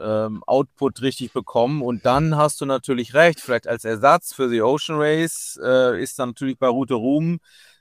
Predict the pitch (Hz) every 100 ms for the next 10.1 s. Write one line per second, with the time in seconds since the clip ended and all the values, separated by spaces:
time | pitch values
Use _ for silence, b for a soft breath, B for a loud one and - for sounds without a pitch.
0 | b 135 120 - 147 131 131 127 127 123
1 | 131 123 139 - 110 - 82 - - 82
2 | 87 107 139 98 101 107 104 101 104 -
3 | 101 90 107 - 98 - 67 104 - -
4 | 98 - - - 90 107 117 117 110 110
5 | - 107 104 104 101 - - 98 95 104
6 | 98 - 117 123 - 113 127 117 117 135
7 | 110 107 104 110 - 104 110 101 - b
8 | b b - 117 113 - 107 107 117 -
9 | 110 107 - 113 107 113 110 117 120 117
10 | 95